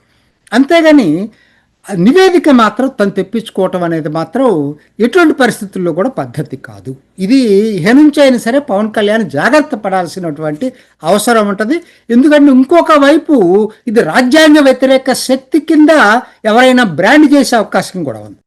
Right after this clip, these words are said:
ఆయనకి లేని పవర్ను ఆయన తీసుకొని మాట్లాడినట్టుగా ఉంటది. So, అది, అది సాధ్యమైనంత వరకు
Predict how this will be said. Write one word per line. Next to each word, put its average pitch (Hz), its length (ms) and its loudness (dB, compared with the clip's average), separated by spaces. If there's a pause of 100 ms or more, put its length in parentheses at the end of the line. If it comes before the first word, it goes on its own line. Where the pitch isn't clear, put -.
(100)
ఆయనకి 233 320 2
లేని 277 360 4
పవర్ను 262 480 2
ఆయన 233 220 2
తీసుకొని 277 540 0
మాట్లాడినట్టుగా 190 1040 -2 (320)
ఉంటది. 208 640 2 (320)
So, 285 160 2 (120)
అది, 214 640 2 (380)
అది 196 200 -6 (360)
సాధ్యమైనంత 277 760 2
వరకు 285 240 0